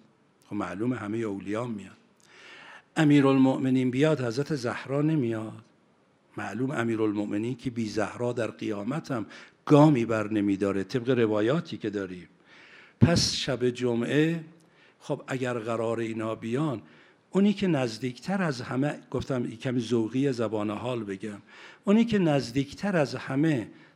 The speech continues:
در کنار گودال قتلگاه یا کنار بدن ابی عبدالله بر مبنای صورت برزخیش حاضر می‌شه،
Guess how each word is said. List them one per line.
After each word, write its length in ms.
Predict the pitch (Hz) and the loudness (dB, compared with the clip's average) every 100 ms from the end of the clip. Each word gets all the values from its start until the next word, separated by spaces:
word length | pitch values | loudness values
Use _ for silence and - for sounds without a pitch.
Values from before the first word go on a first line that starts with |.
| _ | _
در 180 | 135 123 | -6 -6
کنار 520 | 120 123 117 113 113 | -4 -2 0 0 -2
گودال 600 | 110 113 104 107 107 104 | -2 -4 0 0 0 -2
قتلگاه 680 | 104 101 - 104 101 104 101 | -4 -8 -6 -6 -4 -2 -2
یا 180 | 104 98 | -2 -2
کنار 520 | - 107 104 101 98 | -6 -6 -4 -4 -6
بدن 480 | 95 98 104 104 101 | -6 -4 -4 -4 -6
ابی 180 | 101 101 | -6 -8
عبدالله 600 | 98 101 101 104 104 - - - - | -6 -4 -2 -2 -4 -6 -18 -16 -6
بر 140 | 123 | -4
مبنای 580 | 117 107 107 113 123 120 | -2 -4 -4 -4 -4 -6
صورت 460 | - 110 101 104 98 | -6 -6 -6 -6 -8
برزخیش 840 | 104 101 98 104 - 131 123 - | -8 -8 -6 -6 -8 -10 -10 -8
حاضر 380 | 107 101 107 101 | -6 -4 -4 -2
می‌شه، 500 | 101 98 123 120 | -2 -4 -6 -8